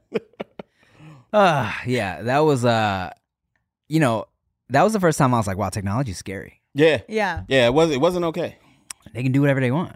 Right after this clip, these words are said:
Speaker 3: Yeah.
Speaker 2: Were you the one that was telling me that all you gotta do, like, for Candyman?
Speaker 1: Oh, yeah.
Speaker 2: Do, do
Speaker 1: So, here's the thing. I haven't done it.
Speaker 2: Okay.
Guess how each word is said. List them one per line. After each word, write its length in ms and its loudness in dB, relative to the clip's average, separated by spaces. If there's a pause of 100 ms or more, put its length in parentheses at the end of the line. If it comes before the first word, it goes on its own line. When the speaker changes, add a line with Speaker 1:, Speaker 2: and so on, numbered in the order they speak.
(140)
Speaker 3:
Yeah. 180 -16 (180)
Speaker 2:
Were 120 2
you 100 2
the 60 2
one 120 2
that 60 2
was 120 0
telling 200 2
me 100 4
that 240 2 (400)
all 140 4
you 60 0
gotta 160 6
do, 500 2 (380)
like, 260 -4
for 100 -8
Candyman? 800 -4
Speaker 1:
Oh, 140 4
yeah. 200 2 (720)
Speaker 2:
Do, 160 -6
do 80 -10
Speaker 1:
So, 280 4
here's 260 -2
the 60 -10
thing. 260 -2
I 40 -2
haven't 400 -4
done 220 0
it. 140 -18 (120)
Speaker 2:
Okay. 280 -8